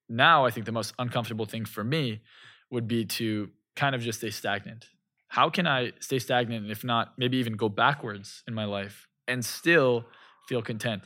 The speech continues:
I know a lot of people do that. I think you've done that, right? Like, you've kinda given up a lot of the material things you've done and come back, and you said you've been happier than ever.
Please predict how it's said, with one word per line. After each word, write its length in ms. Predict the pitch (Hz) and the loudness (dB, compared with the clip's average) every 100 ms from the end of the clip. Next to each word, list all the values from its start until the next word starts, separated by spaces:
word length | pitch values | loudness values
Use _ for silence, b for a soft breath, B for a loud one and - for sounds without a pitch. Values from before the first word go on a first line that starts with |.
| - | -2
I 140 | 127 | 4
know 100 | 156 | 6
a 0 | |
lot 160 | 151 160 | 8 8
of 80 | |
people 180 | 156 123 | 6 -2
do 140 | 110 98 | -4 -4
that. 100 | 101 | -6
I 60 | |
think 180 | 113 131 | -4 -2
you've 200 | 160 220 | 0 2
done 140 | 139 | 2
that, 140 | 104 95 | 0 4
right? 200 | 131 131 | 4 4
Like, 160 | 120 | 2
you've 120 | 123 131 | 0 2
kinda 240 | 143 131 | 2 2
given 220 | 127 131 | 0 0
up 140 | 123 113 | 0 0
a 20 | |
lot 220 | 113 117 | 2 2
of 100 | 107 | 2
the 160 | 113 104 | -4 -4
material 540 | 110 127 120 110 104 _ | -4 0 2 0 -2 _
things 220 | 127 120 | -4 -2
you've 100 | 120 | -2
done 200 | 113 113 | 0 0
and 100 | 107 | 0
come 160 | 107 113 | -4 0
back, 300 | 113 117 113 | 4 2 2
and 180 | 104 98 | -8 -6
you 80 | 113 | -6
said 160 | 120 | -4
you've 120 | 117 | -4
been 100 | 104 | -4
happier 340 | 104 110 107 110 | -2 -2 -2 -4
than 100 | 107 | -2
ever. 240 | 117 - | -2 -4